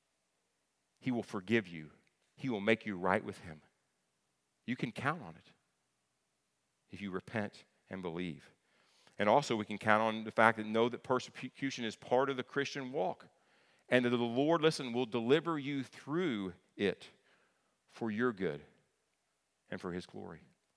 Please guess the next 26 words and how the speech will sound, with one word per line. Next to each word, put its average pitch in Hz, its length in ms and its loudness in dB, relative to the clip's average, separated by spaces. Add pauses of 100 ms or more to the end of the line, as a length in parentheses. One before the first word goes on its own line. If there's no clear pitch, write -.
(560)
I 92 80 2
think 104 180 2
about 98 220 4
chap-, 104 300 4
chapter 110 320 4
one 101 180 -4
of 90 100 -8
James, 85 440 -6
one 90 80 -14
of 87 40 -12
my 85 80 -8
favorite 98 340 -4
books, - 420 -10 (360)
James 95 280 -2
one, 101 300 -2
two 110 160 -6
through 107 160 -8
four. 82 380 -8 (360)
"Consider 107 360 -2
it 107 60 0
all 107 180 4
joy, 101 420 -2 (440)
my 95 80 -6
brothers 98 240 2
and 110 80 -8
sisters, 82 640 -10